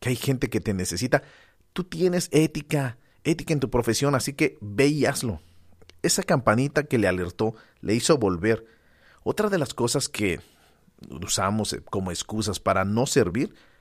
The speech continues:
es eso, las excusas. "Hoy no puedo. Mañana lo haré. Mañana le llamo por teléfono. Mañana le visitaré.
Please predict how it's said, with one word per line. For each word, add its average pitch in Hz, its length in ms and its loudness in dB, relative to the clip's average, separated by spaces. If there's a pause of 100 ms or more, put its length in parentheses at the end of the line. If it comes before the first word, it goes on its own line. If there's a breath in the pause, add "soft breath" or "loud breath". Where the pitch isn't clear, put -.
(600 soft breath)
es - 180 0
eso, 147 260 0 (100)
las 127 320 -4
excusas. 131 480 -2
"Hoy 127 160 2
no 110 160 -4
puedo. 90 280 -4 (720 loud breath)
Mañana 135 360 2
lo 131 100 4
haré. 107 260 -2 (380 soft breath)
Mañana 101 340 0
le 139 100 4
llamo 107 300 2
por - 120 -6
teléfono. 104 400 -2 (280 loud breath)
Mañana 196 300 2
le 214 60 6
visitaré. 117 560 0